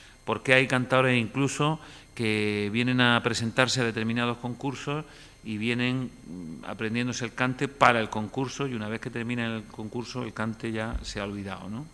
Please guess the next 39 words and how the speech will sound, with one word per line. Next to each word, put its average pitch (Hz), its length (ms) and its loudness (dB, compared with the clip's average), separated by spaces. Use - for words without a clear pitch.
Esto - 140 -8
es 110 60 -10
como 117 240 -4
cuando 104 200 -4
estudiábamos 113 560 2
una 113 140 2
lección 113 340 -2
de 120 80 -2
chicos 139 460 -4
y 113 60 -6
entonces 113 240 -4
nos 117 100 -2
pegamos 110 380 -2
la 107 100 4
panza 101 300 -2
a - 20 4
estudiar 117 360 -2
una 117 140 0
noche 120 280 -2
antes 127 200 0
y 120 40 0
después 107 280 -2
ya 113 320 -2
se - 180 -6
nos 104 180 -6
olvidaban 101 500 -4
los 101 140 -6
cantes. - 300 -10
Quizá 143 260 6
por 151 120 8
ello 151 220 8
y 143 60 6
por 135 160 4
deformación 131 460 0
profesional, 139 640 -2
y 117 100 -4
aquí 117 220 -4
puede 131 200 2
atestiguarlo 117 880 0